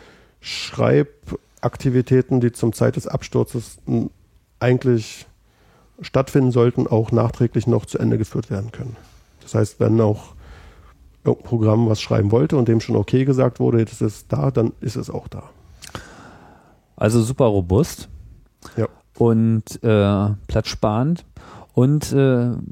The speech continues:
Speaker 2: um nochmal die Snapshots, äh, aufzugreifen.
Speaker 1: Die findest du toll, ne?
Speaker 2: Die finde ich total toll und zwar aus einem anderen Grund noch, weil,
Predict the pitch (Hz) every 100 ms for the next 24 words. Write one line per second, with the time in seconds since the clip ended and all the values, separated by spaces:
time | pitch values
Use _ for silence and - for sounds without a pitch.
0 | - - - - - - 123 120 110 107
1 | 110 101 98 - - 101 - 151 - -
2 | - 127 131 131 123 - - - 110 -
3 | - 131 110 107 123 151 151 139 - 127
4 | 117 127 123 - 110 101 113 - - -
5 | - 123 156 151 - 127 123 117 - -
6 | 104 165 170 123 123 - 110 110 104 -
7 | 98 104 107 104 95 92 92 90 101 143
8 | 160 - 98 101 98 101 101